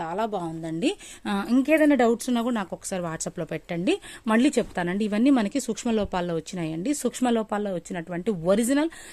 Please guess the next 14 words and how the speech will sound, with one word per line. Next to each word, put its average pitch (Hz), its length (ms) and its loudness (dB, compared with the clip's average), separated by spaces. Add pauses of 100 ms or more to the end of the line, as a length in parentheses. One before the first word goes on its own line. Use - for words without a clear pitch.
(220)
కడీ 247 260 8
జార్జెట్ 202 540 2
శారీస్ 190 460 0 (180)
and, 262 240 6 (360)
ఆ, 214 100 0 (580)
ఇంకా 208 200 0
ఒక, 214 180 0
ఒక 185 180 0
విధంగా 233 220 4
చెప్పాలంటే 226 600 2
చాలా 214 200 4
కాస్ట్లీ 190 380 -2
శారీస్ 170 360 -2
అండి. 214 260 2